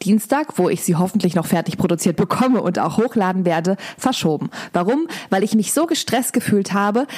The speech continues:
dass mich allein schon dieser Gedanke an die Podcast-Episode, die ich schon eine halbe Woche vor mir hergeschoben habe, weil mich wirklich der Gedanke so immens in Panik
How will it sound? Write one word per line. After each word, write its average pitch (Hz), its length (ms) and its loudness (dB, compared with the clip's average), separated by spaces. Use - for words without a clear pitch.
dass 196 200 0
mich 220 220 0
allein 208 240 0
schon - 160 -2
dieser 240 220 0
Gedanke 226 580 -2
an 175 120 0
die 180 100 2
Podcast-Episode, 160 880 0
die 165 160 0
ich - 100 0
schon 247 200 2
eine 170 180 0
halbe 240 320 0
Woche 269 240 2
vor 240 160 0
mir 208 120 2
hergeschoben 180 680 0
habe, 170 200 0
weil 175 120 2
mich 185 200 -2
wirklich - 320 0
der 180 100 2
Gedanke 214 380 0
so 196 140 2
immens 220 600 0
in 202 160 2
Panik 285 580 -2